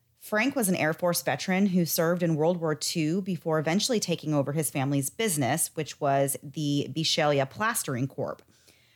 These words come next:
Frank's father founded the plastering business in nineteen oh eight, and it was a successful venture that allowed the family to live a comfortable life. It is said that Marita and Frank were very strict parents, and if you have six kids, I imagine you have to be,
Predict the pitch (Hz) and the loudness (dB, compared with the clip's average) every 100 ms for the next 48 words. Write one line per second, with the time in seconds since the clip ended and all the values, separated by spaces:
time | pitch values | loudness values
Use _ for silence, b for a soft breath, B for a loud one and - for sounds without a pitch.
0 | b b b _ 202 202 208 - 160 214 | b b b _ -2 0 0 0 2 4
1 | 175 165 160 170 196 185 - 143 - 147 | 2 2 0 2 0 -2 -2 -2 -2 0
2 | 143 135 139 139 151 147 143 - 156 143 | 0 0 0 0 0 0 0 -2 0 2
3 | 139 131 214 - 156 151 - 156 147 147 | 4 2 0 -2 -2 -2 -2 -2 0 0
4 | 147 120 160 - - 185 190 254 175 170 | 2 0 0 0 0 -2 0 0 0 2
5 | - 73 123 147 147 147 170 165 143 156 | 0 -2 0 0 2 2 0 0 2 2
6 | 147 151 139 151 156 147 139 135 180 - | 0 0 0 0 -2 -2 0 2 0 0
7 | 185 - b b b b b b _ _ | -8 -14 b b b b b b _ _
8 | _ - 190 196 - 156 196 196 165 156 | _ -2 2 2 2 2 0 0 0 0
9 | 165 156 156 165 208 175 170 - 143 143 | 2 4 4 2 0 2 0 0 0 0
10 | 247 - 160 151 139 160 156 165 180 - | 0 -2 -2 -2 0 2 2 2 0 -2
11 | 147 - 220 214 113 60 - - - 151 | -4 -4 -2 -2 -2 -4 -4 -6 -4 -2
12 | 147 143 - _ _ 160 180 233 214 - | 0 -2 -6 _ _ -8 -2 0 2 0
13 | - - 233 165 160 185 190 147 160 160 | 0 -2 0 0 2 2 2 2 2 2
14 | 151 147 139 135 | 0 -2 0 0